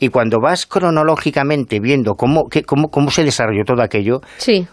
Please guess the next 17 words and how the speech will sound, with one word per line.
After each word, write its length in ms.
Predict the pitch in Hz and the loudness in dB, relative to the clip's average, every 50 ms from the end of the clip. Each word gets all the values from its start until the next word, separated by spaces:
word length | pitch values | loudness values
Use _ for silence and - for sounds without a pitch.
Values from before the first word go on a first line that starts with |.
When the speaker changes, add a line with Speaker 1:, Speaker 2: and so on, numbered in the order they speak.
| _ | _
Speaker 1:
bueno, 180 | - 139 139 127 - | 0 0 0 0 0
es 120 | 139 131 | -2 0
fascinante, 720 | - 202 190 - - 131 117 123 120 113 95 - 110 113 | 0 -2 -2 -2 0 0 0 0 0 0 -2 -2 -2 -2
es 120 | 143 - - | -2 -2 -2
exactamente 640 | 147 - 208 196 - 151 143 160 196 202 160 135 | 0 0 0 0 0 -2 0 0 0 0 0 0
lo 80 | 110 101 | 0 0
mismo 280 | 104 107 92 104 95 85 | 0 -2 0 -2 -2 -2
que 100 | - 82 | -2 -4
ahora. 260 | 76 76 76 80 - - - - - - - | -4 -4 -4 -6 -10 -12 -16 -16 -16 -16 -8
Primero 440 | - 117 127 143 180 190 202 202 - | -2 0 2 2 4 4 2 2 0
hubo 480 | - 156 147 143 160 170 165 160 - _ _ | 0 0 2 2 4 4 4 2 0 _ _
un, 440 | 143 143 143 143 143 139 135 139 - - | 0 2 4 4 4 4 2 0 0 0
unos 340 | 127 143 147 151 135 - - | 0 2 2 2 0 0 -2
años, 360 | 120 120 127 131 139 143 123 | -2 0 0 -2 -2 -2 -2
los 180 | 110 95 - | -2 -2 -2
primeros 460 | - - 92 101 123 139 156 143 - 123 | -4 -2 0 2 2 2 2 0 0 -2
años, 500 | 110 107 104 107 120 131 - - - | -2 0 0 0 -2 -2 -6 -10 -14